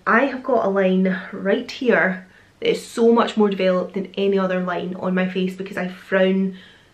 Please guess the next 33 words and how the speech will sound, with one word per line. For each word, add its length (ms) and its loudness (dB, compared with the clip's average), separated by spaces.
I 80 -2
was 160 -6
frowning 400 0
for 120 -8
years 300 2
to 80 -12
concentrate 680 -2
my 320 -2
eyes, 160 -2
and 180 -6
I 60 -2
think 240 -4
I 80 -4
just 260 -8
frown 320 2
now 320 2
whenever 300 2
I'm 160 2
<laughs> 120 -14
concentrating 720 0
or 80 -2
focusing, 680 -2
like, 300 2
without 460 2
thinking 480 2
about 380 2
it, 120 2
my 140 0
face 300 -2
goes 320 4
to 140 -12
that 320 -2
expression. 720 -4